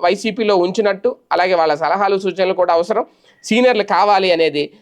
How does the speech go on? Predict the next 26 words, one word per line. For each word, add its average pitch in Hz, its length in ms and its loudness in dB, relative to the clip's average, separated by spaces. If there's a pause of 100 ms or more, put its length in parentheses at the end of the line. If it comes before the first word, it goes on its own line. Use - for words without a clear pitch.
(160)
ఉత్తరాంధ్ర 247 420 0
నుంచి 220 160 0
మొదలు 196 240 0
పెడితే 175 300 0
మాజీ 202 300 2
మంత్రి 190 360 -2
ధర్మాన 190 360 0
ప్రసాద్ 185 320 0
రవి 170 180 2
ఈసారి 156 400 0 (240)
శ్రీకాకుళం 226 540 2
ఎంపీ 180 300 0
సీటు 208 220 -6
మీద 196 140 0
గురిపెట్టారు 180 580 0
అనేది, 151 440 0 (320)
ఆ, 151 380 0
గట్టి 180 120 0
ప్రచారం 185 420 0
జరుగుతుంది. 160 500 0
తన 170 200 0
కుమారుడికి 196 540 -2
శ్రీకాకుళం 208 460 0
ఎమ్మెల్యే 214 380 0
సీటు 190 260 -4
ఇచ్చి 170 320 -4